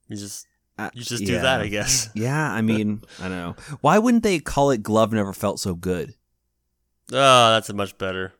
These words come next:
Speaker 2: That's so much. That's a Michael Jackson song.
Speaker 1: Ah, that's so much better.
Speaker 2: Why, like,
Speaker 1: <laughs> Aw.
Speaker 2: I, that's probably the worst part for me is <laughs> the fact
Speaker 1: Is
Speaker 2: that
Speaker 1: the title.
Speaker 2: the title. I hate it
Speaker 1: <laughs>
Speaker 2: so much.
Speaker 1: Yeah.
Speaker 2: I don't know. Eh,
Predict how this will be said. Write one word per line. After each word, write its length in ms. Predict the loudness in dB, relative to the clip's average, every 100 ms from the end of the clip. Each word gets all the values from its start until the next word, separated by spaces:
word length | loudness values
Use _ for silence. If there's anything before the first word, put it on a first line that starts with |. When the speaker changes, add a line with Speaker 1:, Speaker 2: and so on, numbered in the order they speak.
| _
Speaker 2:
That's 200 | -2 2
so 160 | 2 2
much. 240 | 0 2
That's 180 | 4 6
a 60 | 4
Michael 280 | 4 2
Jackson 460 | 0 2 2 2 2
song. 600 | 2 4 4 4 0 -12 _ _ _ _ _ _ _ _
Speaker 1:
Ah, 560 | 0 2 6 4 2 -8 _ -8
that's 180 | -6 -6
so 300 | 0 2 2
much 260 | 0 0
better. 200 | 0 6
Speaker 2:
Why, 160 | 6 6 0 -18 2
like, 280 | 4 6 6
Speaker 1:
<laughs> 40 |
Aw. 340 | 6 6 2 -4 -10 -8 2
Speaker 2:
I, 80 | 6
that's 220 | 6 6
probably 360 | 4 4 4 6
the 120 | 6
worst 400 | 4 2 0 0
part 280 | -2 -2 -2
for 100 | -2
me 240 | 0 2
is 180 | 4 4
<laughs> 140 | 6 8
the 120 | 8 6 4
fact 240 | 4 2
Speaker 1:
Is 60 | -2
Speaker 2:
that 60 |
Speaker 1:
the 80 | 0
title. 300 | 4 6 8
Speaker 2:
the 40 | 10
title. 260 | 10 10
I 140 | 8 8
hate 400 | 6 8 8 6
it 40 | 4
Speaker 1:
<laughs> 60 |
Speaker 2:
so 240 | 4 6 4
much. 580 | 2 -4 -8 -8 -6 -6 -12 -20 -20 _ _ -12
Speaker 1:
Yeah. 340 | -4 -2 2
Speaker 2:
I 100 | 2
don't 180 | 2 0
know. 380 | -4 -8 -10 -12 -18 _ _ _ _ _ _ _ _ _ _ _ _ _ _ _ -6
Eh, 320 | 0 2 0